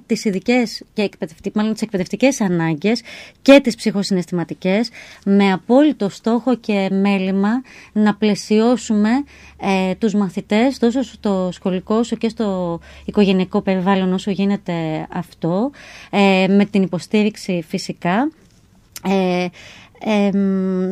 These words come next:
να διαπιστώσουμε τις ανάγκες το, τις οποίες μπορεί να έχουν οι μαθητές μας από την ηλικία ουσιαστικά των τριάμισι τεσσάρων ετών,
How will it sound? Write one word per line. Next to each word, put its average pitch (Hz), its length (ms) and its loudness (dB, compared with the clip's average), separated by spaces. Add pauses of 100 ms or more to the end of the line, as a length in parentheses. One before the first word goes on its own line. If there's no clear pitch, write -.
(140)
να 208 360 4
διαπιστώσουμε 226 680 4
τις 208 160 -6
ανάγκες 240 320 2
το, 226 180 -2 (120)
τις 220 160 -4
οποίες 220 220 2
μπορεί 233 240 2
να 262 120 6
έχουν 294 180 2
οι 233 60 4
μαθητές 180 560 -4
μας 208 280 0
από 226 160 -2
την 208 160 0
ηλικία 208 540 2 (340)
ουσιαστικά 240 600 2
των 214 300 2
τριάμισι 240 420 4
τεσσάρων 240 440 2
ετών, 185 580 0